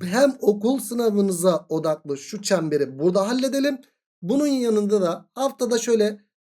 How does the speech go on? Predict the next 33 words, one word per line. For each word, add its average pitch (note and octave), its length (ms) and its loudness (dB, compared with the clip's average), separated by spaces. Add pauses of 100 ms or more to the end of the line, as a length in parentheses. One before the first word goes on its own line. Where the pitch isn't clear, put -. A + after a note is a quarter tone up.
bir G3+ 260 -2
iki C4 160 -4
saatinizi A3 580 -4
de G3+ 40 4
ayırarak F#3+ 680 2
ya G3 160 0
da F#3+ 180 4
üç C4+ 140 -6
saatinizi F#3 480 -2
haftada, F3 600 0 (160)
üç B3 160 -6
saatinizi E3 420 -4
ya D#3+ 80 -6
da D#3+ 100 -6
dört B3+ 180 4
saatinizi C#3+ 460 -6 (100)
ayırarak A3 520 2 (420)
bütün C4 280 -2
geometriyi F3+ 520 0
de A3 80 0
çok A3 220 -4
rahat F3 220 -4
bir - 40 -14
şekilde E3 300 -2
bitirebilirsiniz D#3 640 -8
bence. A#2+ 320 -12 (280)
En A#3 140 6
azından G#3+ 480 2
üçgen A#3 380 -2
ve G#3 120 2
dörtgenleri F#3+ 560 2
bitirin A#3 320 -4
ki D#3 300 -4